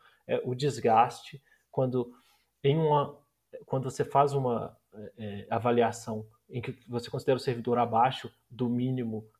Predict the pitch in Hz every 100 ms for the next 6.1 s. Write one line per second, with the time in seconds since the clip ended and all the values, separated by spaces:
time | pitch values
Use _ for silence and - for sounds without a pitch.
0 | _ 120 - 123 117 120 135 131 117 110
1 | - 131 139 - 131 117 117 156 143 107
2 | - 110 _ 117 117 120 - - 110 127
3 | 120 131 120 117 117 127 - 113 113 -
4 | 127 135 127 123 127 117 120 - - 113
5 | 139 131 139 247 117 120 110 120 117 107
6 | 120